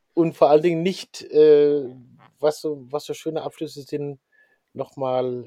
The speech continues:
äh, zu vertüdeln. Trotzdem auch an dich die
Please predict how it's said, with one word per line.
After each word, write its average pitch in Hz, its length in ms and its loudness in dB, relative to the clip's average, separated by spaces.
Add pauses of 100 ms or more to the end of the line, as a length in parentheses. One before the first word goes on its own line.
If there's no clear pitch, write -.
äh, 113 600 -4
zu - 120 -20
vertüdeln. 123 540 -6
Trotzdem 127 560 0
auch - 140 -8
an 127 140 -10
dich 139 220 -18
die 113 300 -18